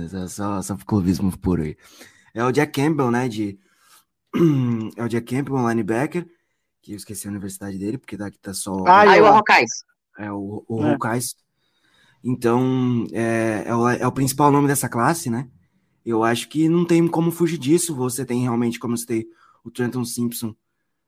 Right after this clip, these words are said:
Speaker 1: que é lá de Clemson, o Noah Seal, de Oregon, e o Totoyo, né, que é lá de Alabama. Mas, é,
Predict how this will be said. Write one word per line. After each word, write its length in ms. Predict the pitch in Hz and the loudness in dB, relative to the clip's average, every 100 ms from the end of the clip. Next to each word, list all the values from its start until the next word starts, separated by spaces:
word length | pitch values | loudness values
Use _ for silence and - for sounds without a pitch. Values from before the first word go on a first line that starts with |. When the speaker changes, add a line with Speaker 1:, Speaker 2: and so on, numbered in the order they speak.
| _ _ | _ _
Speaker 1:
que 560 | - 104 101 101 98 - | -4 0 0 0 -2 -2
é 100 | 110 | -2
lá 140 | 107 | -2
de 100 | 98 | -2
Clemson, 600 | 120 131 170 180 190 190 - _ _ _ _ - | -2 0 0 0 -2 -4 -6 _ _ _ _ -6
o 80 | 135 | 0
Noah 260 | 139 151 | 2 2
Seal, 520 | - 139 156 190 196 190 | 0 2 6 6 4 -4
de 200 | 104 120 | -4 0
Oregon, 500 | 131 175 185 190 - | 2 2 2 -2 -4
e 160 | 127 143 | -6 -6
o 220 | 139 143 | -4 -8
Totoyo, 500 | - 151 - 175 156 | -6 -6 -2 0 0
né, 200 | 120 131 _ _ _ _ | -2 -8 _ _ _ _
que 80 | 120 | -10
é 40 | |
lá 200 | 113 120 | -6 -6
de 120 | 123 | -6
Alabama. 580 | 143 147 143 123 147 170 _ _ _ _ | -6 -6 -6 -6 -6 -8 _ _ _ _
Mas, 360 | - 120 113 104 | -14 -10 -10 -8
é, 160 | 107 | -10